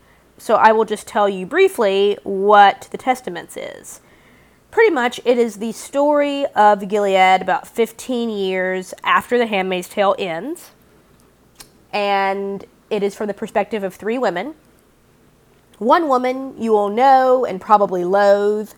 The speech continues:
from The Handmaid's Tale. I will not say her name, because when you read and you discover who she is, it will be lots of fun, 'cause you'll probably gasp. Um, one character is the daughter of a very well-respected commander,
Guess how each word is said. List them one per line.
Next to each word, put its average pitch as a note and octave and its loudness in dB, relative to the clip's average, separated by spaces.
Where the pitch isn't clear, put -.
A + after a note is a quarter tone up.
from G3 -6
The F#3+ -4
Handmaid's F3 -8
Tale. F#3 -4
I G3+ 4
will F#3+ 2
not F#3+ -2
say F#3+ -6
her F#3 -4
name, G3 -6
because F3 -2
when F3+ -6
you F3 -4
read A#3+ -4
and F3+ -6
you F3+ -4
discover F3+ -4
who F#3 -4
she F3+ -6
is, F#3+ 2
it - -6
will F3+ 0
be G3 4
lots F3+ 0
of F3+ -12
fun, F#3 -2
'cause G#3 -8
you'll F3+ -2
probably F#3 2
gasp. F#3 2
Um, F#3+ 0
one A#3+ 2
character A#3+ 0
is G3 -4
the F#3 -6
daughter G3+ 4
of F3+ -2
a F#3 -4
very F3+ -4
well-respected F3+ -4
commander, F#3+ -6